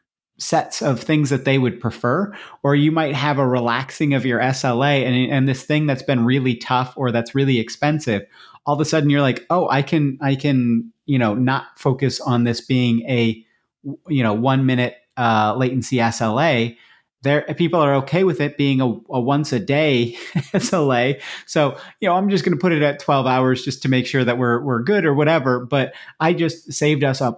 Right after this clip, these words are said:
bunch of time and headaches and all of this stuff. So that, that conversation around, like, being explicit and actually having empathy with both sides to tell them,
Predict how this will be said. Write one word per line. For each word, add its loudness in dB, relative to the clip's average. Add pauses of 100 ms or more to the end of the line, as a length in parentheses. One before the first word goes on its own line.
bunch 0
of -2
time 0
and 2
headaches 0
and 2
all 0
of -6
this -12
stuff. -10 (640)
So -2
that, -2
that -2
conversation 0
around, 2
like, -4 (1400)
being 2
explicit -2
and 2
actually 0
having 0
empathy 0
with -2
both -2
sides -2
to -2
tell 0
them, 2